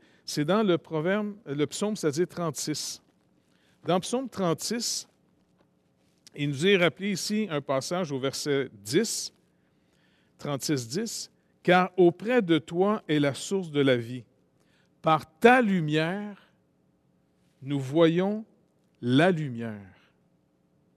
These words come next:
Étends ta bonté sur ceux qui te connaissent et ta justice sur ceux dont le cœur est droit. »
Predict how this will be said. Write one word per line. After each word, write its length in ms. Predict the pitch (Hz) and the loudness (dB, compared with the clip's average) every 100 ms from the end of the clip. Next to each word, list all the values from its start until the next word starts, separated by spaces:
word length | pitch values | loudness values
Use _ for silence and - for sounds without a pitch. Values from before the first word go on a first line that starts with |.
| _ _ - | _ _ -4
Étends 300 | 151 - 196 | -2 0 0
ta 160 | - | 2
bonté 380 | 139 139 127 165 | 2 0 -2 -2
sur 260 | 151 - 123 | -2 -6 -10
ceux 180 | - 151 | -8 -10
qui 140 | - | -8
te 80 | 135 | -10
connaissent 540 | - 120 123 135 - - _ _ | -6 -6 -6 -6 -10 -16 _ _
et 120 | 131 | -8
ta 240 | - 147 127 | -2 -2 0
justice 800 | 139 170 - - 185 190 - - _ _ _ | -4 -6 -8 -6 -2 -2 -4 -12 _ _ _
sur 280 | - - 147 | -10 -4 -4
ceux 260 | - 185 185 | -4 -2 -2
dont 340 | 139 147 156 - | -2 -4 -6 -6
le 160 | 131 | -6
cœur 320 | - 143 135 | -4 -4 -4
est 120 | 117 107 | -6 -10
droit. » 360 | 98 104 98 | -12 -16 -16